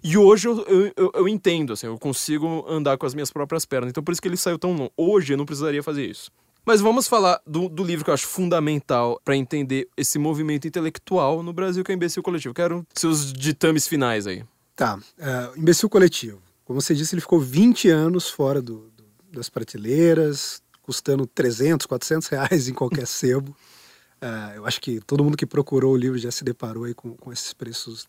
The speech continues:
Speaker 1: Exorbitantes.
Speaker 2: exorbitantes, mas, enfim, é, faz todo sentido porque o livro tem um peso histórico muito grande.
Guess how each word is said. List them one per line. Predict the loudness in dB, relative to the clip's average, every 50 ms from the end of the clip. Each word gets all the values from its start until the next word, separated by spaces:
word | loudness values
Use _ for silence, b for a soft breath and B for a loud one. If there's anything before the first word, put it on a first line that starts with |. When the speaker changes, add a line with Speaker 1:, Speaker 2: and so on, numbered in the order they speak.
| _ _ _ _ _ _ _ -14
Speaker 1:
Exorbitantes. | -12 -10 -6 -4 -2 -2 -2 -2 -6 -6 -4 -4 -4 -4 -4 -6 -6 -4
Speaker 2:
exorbitantes, | 0 2 2 2 0 -2 -4 -6 -6 -6 -6 -2
mas, | 0 0 0 0 -4 -6 -10 -14 _ _ _ _ _
enfim, | 4 4 4 4 2 2 2 0
é, | -4 -8 -12 -14 -16
faz | -18 -2 4 6 6 6 8 8
todo | 8 6 8
sentido | 6 4 2 2 2 0 0
porque | 2 4 6
o | 6
livro | 8 8 6 6 4
tem | 2 _ 6 8 10 10
um | 8 8
peso | 6 4 4 4 4 2
histórico | 0 -2 -4 -2 0 0 2 0 0 0 0
muito | 0 2 0 0 2
grande. | 2 2 0 0 -4 -8 -14 -20